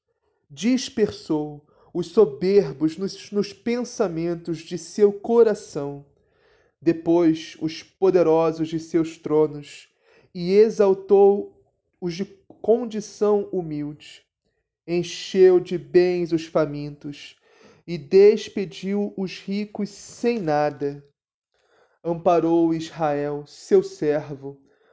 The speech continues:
lembrando-se da misericórdia, como prometera a nossos pais,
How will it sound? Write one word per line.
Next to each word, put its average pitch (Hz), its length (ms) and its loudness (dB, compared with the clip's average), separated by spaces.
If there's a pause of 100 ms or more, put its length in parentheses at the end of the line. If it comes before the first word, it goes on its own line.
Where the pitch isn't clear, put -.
(140)
lembrando-se 175 840 -6
da 180 200 0
misericórdia, 175 1300 -6 (580)
como 165 360 -2
prometera 156 840 -2
a 170 140 -2
nossos 160 640 -6
pais, 139 640 -8